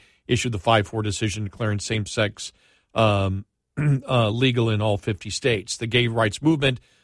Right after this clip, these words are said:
of the twentieth century was so effective and so commendable, uh, because it appealed to American ideals.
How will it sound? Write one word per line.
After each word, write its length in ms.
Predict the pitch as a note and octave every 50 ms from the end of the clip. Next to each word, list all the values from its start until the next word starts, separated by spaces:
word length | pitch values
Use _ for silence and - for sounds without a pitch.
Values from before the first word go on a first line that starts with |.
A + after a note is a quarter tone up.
| _ _
of 100 | - A#2+
the 80 | A#2+ -
twentieth 340 | - - C3+ B2 A#2+ A2+ G2+
century 340 | - C3+ B2 A2 - B2 A2+
was 140 | G#2 G#2
so 180 | - - A#2+ A2
effective 440 | G2+ - - B2+ A#2+ A2+ - C3 A2
and 120 | G#2+ G2+
so 200 | - - A2+ G#2+
commendable, 680 | G2+ - G#2+ A2 C#3 F3 F3 D#3 D3+ D3+ D3 D3+ C3+ - _ _ _ _ _ _ -
uh, 160 | A2 A#2 A#2
because 320 | A2 A2 G#2 - A#2 G2+ A2+
it 80 | G#2+
appealed 380 | G#2+ - - C3+ C3 A#2 A2+ A2
to 100 | - A2+
American 400 | A2 A2+ A2+ G#2+ G2 F2+ A2 G#2
ideals. 720 | G2 G2+ G#2 G#2 D#3+ E3+ E3 D#3 D3+ D3+ D3+ C#3 - -